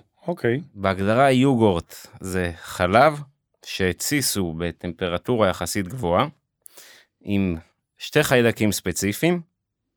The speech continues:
Speaker 2: וברגע שהחיידקים האלה גומרים את הלקטוז, את סוכר החלב, המאזן ה-, נקרא לזה חשמלי, של החלבונים מפסיקים ללחות אחד את השני, והופה, יש לך מין גבן כזה.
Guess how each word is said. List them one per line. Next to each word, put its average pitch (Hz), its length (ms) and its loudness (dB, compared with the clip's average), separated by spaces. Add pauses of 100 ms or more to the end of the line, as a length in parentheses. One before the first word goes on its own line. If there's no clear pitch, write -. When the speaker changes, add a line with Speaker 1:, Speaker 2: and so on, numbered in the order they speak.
(1500)
Speaker 2:
וברגע 90 1400 2
שהחיידקים 101 760 0
האלה 92 240 2
גומרים 98 460 0
את - 140 -4
הלקטוז, 90 520 0
את 78 60 -8
סוכר 120 380 2
החלב, 151 680 4 (920)
המאזן 95 640 2
ה-, 92 840 2 (1120)
נקרא 95 320 -4
לזה 85 280 -2
חשמלי, 95 880 -2 (460)
של - 220 -4
החלבונים 98 520 0
מפסיקים 113 400 -2
ללחות 98 360 0
אחד 87 220 -2
את 87 60 -6
השני, 98 340 -6
והופה, 95 540 -4
יש 90 120 -6
לך - 80 -10
מין 120 320 -4
גבן 101 340 -4
כזה. 80 280 -14